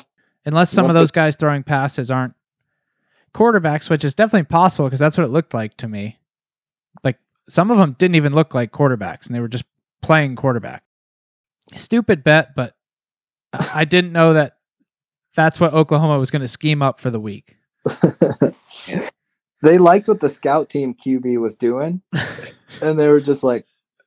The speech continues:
Speaker 2: "Has anyone thought about starting this guy?"
Speaker 1: Does he have a jersey? <laughs> Does the bus fit an extra guy? Does the travel <laughs> bus?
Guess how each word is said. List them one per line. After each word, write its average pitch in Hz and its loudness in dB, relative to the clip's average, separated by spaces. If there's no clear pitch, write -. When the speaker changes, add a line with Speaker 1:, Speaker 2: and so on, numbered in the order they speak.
Speaker 2:
"Has 139 4
anyone 196 6
thought 185 4
about 170 0
starting 175 -4
this 190 -4
guy?" 220 -2
Speaker 1:
Does 151 0
he 175 0
have 180 0
a 175 2
jersey? 170 -4
<laughs> - -4
Does 185 2
the 180 4
bus 160 0
fit 190 0
an 180 -4
extra 175 -2
guy? 143 -4
Does 170 2
the 165 -2
travel 170 -2
<laughs> - -
bus? 180 0